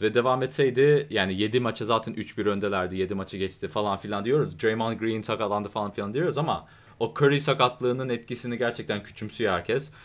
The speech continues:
Orada da şampiyonluk olurdu ki o olsaydı iki üst üste olurdu. Yok.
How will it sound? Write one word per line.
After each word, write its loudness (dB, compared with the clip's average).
Orada 8
da 10
şampiyonluk 0
olurdu 4
ki 6
o 8
olsaydı 6
iki 0
üst -2
üste -2
olurdu. 2
Yok. 4